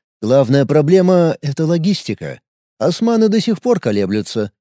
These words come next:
С одной стороны, они давно точат зуб на Российскую империю и мечтают о реванше, а с другой —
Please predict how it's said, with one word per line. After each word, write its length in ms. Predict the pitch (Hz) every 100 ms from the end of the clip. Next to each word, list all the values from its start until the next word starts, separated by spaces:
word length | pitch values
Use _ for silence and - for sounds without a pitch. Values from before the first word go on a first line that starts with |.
| _ _ -
С 120 | 143
одной 280 | 139 196 202
стороны, 640 | - 110 110 107 101 92
они 300 | 127 190 202
давно 420 | 160 202 185 214
точат 360 | 175 190 208 170
зуб 240 | 170 160
на 100 | 170
Российскую 560 | 175 - 156 - 156 131
империю 580 | 123 117 101 90 87 92 _ -
и 140 | 139
мечтают 640 | 151 170 - 160 175 180 190
о 60 |
реванше, 640 | 185 190 220 202 - 78 60 _ _ _ -
а 140 | 127
с 80 | 131
другой — 520 | 139 151 208 208 -